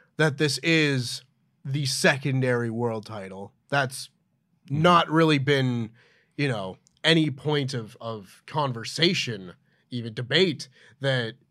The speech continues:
Speaker 1: it would be otherwise. You know, like, it's very clearly the secondary of these titles.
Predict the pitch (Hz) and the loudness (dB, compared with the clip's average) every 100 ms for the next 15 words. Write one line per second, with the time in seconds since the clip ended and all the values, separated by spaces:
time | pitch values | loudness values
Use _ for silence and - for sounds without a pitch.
0 | - 131 127 127 127 120 180 160 113 98 | -12 -8 -6 -6 -2 2 2 2 0 -4
1 | 85 85 82 - - _ - 117 104 92 | -6 -10 -10 -10 -10 _ -14 -12 -10 -10
2 | 104 117 110 104 - _ _ _ 165 151 | -8 -8 -8 -10 -16 _ _ _ -2 0
3 | 135 190 202 180 135 160 170 156 139 131 | 2 4 4 4 0 2 4 4 4 0
4 | 120 123 - 131 135 120 113 107 104 101 | -2 -4 -2 -2 -2 -4 -4 -4 -6 -6
5 | 98 95 - 107 101 90 82 78 | -8 -12 -12 -10 -8 -8 -12 -18